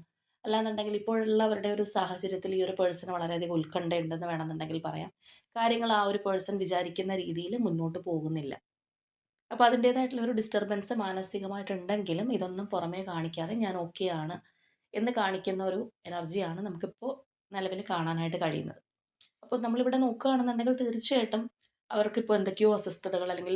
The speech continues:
അവരുടെ, ഏഹ്, സിറ്റുവേഷൻ ആയിക്കോട്ടെ, അവരുടെ ലൈഫിലായിക്കോട്ടെ ഒരുപാട് ബുദ്ധിമുട്ടുകൾ. നമ്മൾ പറഞ്ഞതുപോലെ നമ്മളുടെ പ്ലാനിംഗ് ഒന്നും നടക്കുന്നില്ല അല്ലെങ്കിൽ നമ്മൾ വിചാരിച്ച പോലെ എല്ലാ കാര്യങ്ങളും എന്നൊക്കെ കാണുമ്പോൾ എല്ലാവർക്കും ഉണ്ടാവുന്ന ആ ഒരു ടെൻഷനും കാര്യങ്ങളെല്ലാം തീർച്ചയായിട്ടും ഈ ഒരു വ്യക്തിക്കുണ്ട്.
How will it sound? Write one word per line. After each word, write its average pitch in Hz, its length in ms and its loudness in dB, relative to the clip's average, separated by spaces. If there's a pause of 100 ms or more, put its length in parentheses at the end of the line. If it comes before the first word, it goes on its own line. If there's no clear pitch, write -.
അവരുടെ, 175 320 0 (220)
ഏഹ്, - 180 -2
സിറ്റുവേഷൻ 185 440 0
ആയിക്കോട്ടെ, 170 260 -2
അവരുടെ 175 160 -2
ലൈഫിലായിക്കോട്ടെ 175 600 0
ഒരുപാട് 170 220 0
ബുദ്ധിമുട്ടുകൾ. 170 580 -2
നമ്മൾ 180 240 -2
പറഞ്ഞതുപോലെ 208 560 2 (600)
നമ്മളുടെ 254 260 2
പ്ലാനിംഗ് 226 360 4
ഒന്നും 226 180 2
നടക്കുന്നില്ല 202 460 2
അല്ലെങ്കിൽ 196 260 0
നമ്മൾ 196 200 0
വിചാരിച്ച 202 400 2
പോലെ 220 220 4
എല്ലാ 226 280 2
കാര്യങ്ങളും 196 440 2
എന്നൊക്കെ 208 240 0
കാണുമ്പോൾ 202 460 0 (380)
എല്ലാവർക്കും 254 440 6
ഉണ്ടാവുന്ന 226 420 2
ആ 214 100 0
ഒരു 202 120 -2
ടെൻഷനും 196 440 0
കാര്യങ്ങളെല്ലാം 185 540 0
തീർച്ചയായിട്ടും 190 560 0
ഈ 175 80 -2
ഒരു 170 120 -2
വ്യക്തിക്കുണ്ട്. 165 680 -2